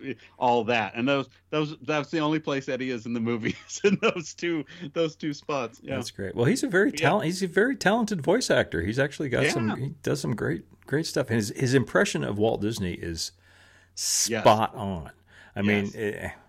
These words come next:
Speaker 2: "Well, you know, and then we'll do this and some things." And it's, I can't even do it. It's, it's, it's
Speaker 1: Yeah.
Speaker 2: fanta-, yeah, it's, it's,
Speaker 1: Uh,
Speaker 2: it's
Speaker 1: yeah,
Speaker 2: great.
Speaker 1: there's a, there's a select few at W D I that,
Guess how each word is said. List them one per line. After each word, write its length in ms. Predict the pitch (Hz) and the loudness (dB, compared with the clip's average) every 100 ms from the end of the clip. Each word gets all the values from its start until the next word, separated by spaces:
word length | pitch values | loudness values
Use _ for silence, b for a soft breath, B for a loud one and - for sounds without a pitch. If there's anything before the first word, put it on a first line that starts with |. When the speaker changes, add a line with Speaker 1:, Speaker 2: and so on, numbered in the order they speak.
| B B B B B B - | B B B B B B -8
Speaker 2:
"Well, 200 | 98 123 | -2 0
you 100 | 90 | 0
know, 300 | 90 107 107 | 0 -2 -2
and 80 | 82 | -4
then 100 | 98 | -4
we'll 120 | 82 | -6
do 140 | 80 90 | -6 -4
this 220 | 90 - | -2 -2
and 120 | 92 | -4
some 140 | - | -6
things." 340 | - 87 90 - | -6 -4 -4 -6
And 80 | 87 | -8
it's, 80 | |
I 280 | 85 92 - | -6 -2 -2
can't 280 | 104 123 107 | 2 4 6
even 180 | 98 85 | 4 2
do 120 | 104 | 2
it. 120 | 87 | 0
It's, 160 | 85 - | -4 -8
it's, 260 | 85 - - | -8 -10 -12
it's 280 | - - - | -8 -6 -2
Speaker 1:
Yeah. 160 | 95 87 | 0 0
Speaker 2:
fanta-, 340 | 92 87 - | 0 -2 -2
yeah, 200 | 101 82 | -2 0
it's, 280 | 85 - 127 | -2 -6 -6
it's, 0 | |
Speaker 1:
Uh, 320 | 127 131 131 | -8 -6 -6
Speaker 2:
it's 200 | 82 80 | -6 -6
Speaker 1:
yeah, 140 | 202 214 | -2 -2
Speaker 2:
great. 100 | 135 | -2
Speaker 1:
there's 200 | 160 160 | -4 -6
a, 80 | 160 | -8
there's 260 | 147 170 | -4 -2
a 60 | 160 | -4
select 480 | - 139 165 175 - | 0 2 2 -2 -4
few 320 | - 156 165 | -8 -4 -2
at 140 | 117 110 | -2 -2
W 240 | 123 120 | 0 0
D 180 | 107 123 | 0 2
I 220 | 120 123 | 4 2
that, 200 | 113 107 | 0 -4